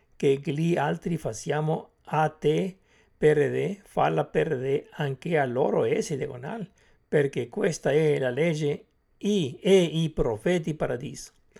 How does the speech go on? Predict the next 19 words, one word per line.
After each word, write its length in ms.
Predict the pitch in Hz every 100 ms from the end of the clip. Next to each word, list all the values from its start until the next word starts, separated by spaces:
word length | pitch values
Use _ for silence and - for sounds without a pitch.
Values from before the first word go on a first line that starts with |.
| - - _
La 160 | - 190
regola 340 | 277 339 285
d'oro 480 | 190 160 170 185 180
del 320 | 160 151 127
versetto 800 | 117 120 110 - 180 180 175 160
dodici 640 | 127 151 175 175 - 196 185 - _ _
serve 560 | - - 160 180 170
a 200 | 156 143
riassumere 1000 | 143 139 127 117 165 131 156 170 160 151 _ _ _ _
casi 600 | 175 165 - 175 180 - _ _ _ _ _ _
specifici 1040 | - - 170 - 190 185 139 175 170 185 240
nei 380 | 160 151 143
versati 800 | 127 127 113 - 170 170 180 175 - _ _ _
da 360 | 147 131 - -
otto 640 | 156 180 - 160 165 - _
a 320 | - 143 - -
undici 580 | 190 170 156 - 180 - _ _ _ _
sotto 600 | - - 151 147 160 -
un 200 | 175 175